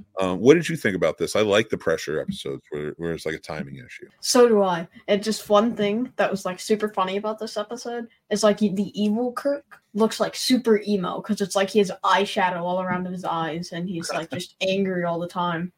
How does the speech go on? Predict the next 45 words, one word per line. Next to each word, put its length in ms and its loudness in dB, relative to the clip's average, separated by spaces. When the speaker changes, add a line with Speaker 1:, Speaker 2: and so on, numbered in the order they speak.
Speaker 1:
Yeah, 320 10
they 100 4
did 220 0
give 120 -2
you, 260 2
they 140 2
did 220 -2
give 140 -2
it 120 2
a 40 -2
little 260 0
look 220 0
with 100 -6
the 120 -6
eyeshadows 680 -2
just 180 -12
to 80 -12
kinda 260 -6
make 260 -6
it 80 -6
a 40 -4
little 180 -6
more 160 -6
evil 160 -4
'cause 160 -10
they 80 0
did 160 2
it, 140 4
I 100 0
think, 160 -4
in 80 -6
the 60 -12
Mirror 340 -4
episode 340 -14
as 100 -20
well. 260 -10
Uh, 240 -2
Speaker 2:
They, 240 4
I, 240 6
they 140 2
have, 120 -6
I 180 -2
don't 80 -6
remember 380 -8
that, 180 -8